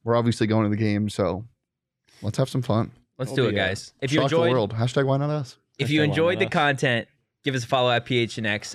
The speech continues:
Speaker 2: underscore Sun Devils. You can follow me at Anthony underscore Totri. You can follow Shane at Shane Deef, and you can follow Sean DePaz at Sean underscore DePaz.
Speaker 3: May have used this one before, but doubting Bo Nix as always.
Speaker 2: I think you have.
Speaker 1: Yeah,
Speaker 2: That's like a
Speaker 1: definitely.
Speaker 2: weekly thing.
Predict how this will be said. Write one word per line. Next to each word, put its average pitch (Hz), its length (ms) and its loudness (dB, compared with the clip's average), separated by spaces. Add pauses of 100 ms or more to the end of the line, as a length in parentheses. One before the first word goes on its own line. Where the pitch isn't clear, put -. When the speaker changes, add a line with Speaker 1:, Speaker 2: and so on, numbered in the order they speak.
Speaker 2:
underscore 117 460 0
Sun 117 260 0
Devils. 110 260 2
You 110 60 -6
can 107 80 -6
follow 113 260 4
me 113 180 0
at 110 120 0
Anthony 110 300 0
underscore 107 300 -2
Totri. 151 340 0
You 196 60 -6
can - 120 -8
follow 113 220 2
Shane 127 380 -2 (440)
at 156 200 0
Shane 156 260 2
Deef, 156 160 2
and 151 80 0
you 131 60 -2
can 127 100 -4
follow 143 220 2
Sean 143 240 2
DePaz 131 400 2
at 104 100 -4
Sean 131 240 0
underscore 123 380 0
DePaz. 151 480 -2
Speaker 3:
May 113 120 0
have 117 120 2
used 107 200 -4
this 123 140 -8
one 123 140 0
before, 127 320 0
but 104 140 -8
doubting 95 280 0
Bo 87 100 -4
Nix 85 280 -6
as 82 160 -6
always. 73 420 -12 (200)
Speaker 2:
I - 40 -4
think 185 200 -4
you 151 100 2
have. 101 240 0
Speaker 1:
Yeah, 110 160 2
Speaker 2:
That's 113 160 0
like - 80 4
a - 80 -2
Speaker 1:
definitely. 113 180 2
Speaker 2:
weekly 107 240 -4
thing. 104 260 -4